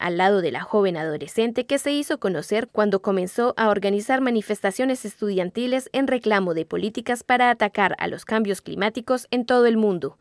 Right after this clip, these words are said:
Catherine Harel Bourdon, la presidente de la Comisión Escolar de Montreal, la más grande de la provincia,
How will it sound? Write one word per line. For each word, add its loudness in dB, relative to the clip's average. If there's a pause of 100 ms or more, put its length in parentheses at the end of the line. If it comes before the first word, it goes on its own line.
(280)
Catherine 4
Harel 4
Bourdon, 0 (240)
la 0
presidente 2
de 2
la -2
Comisión -2
Escolar 0
de -6
Montreal, 0
la 0
más 0
grande 2
de -4
la -10
provincia, 0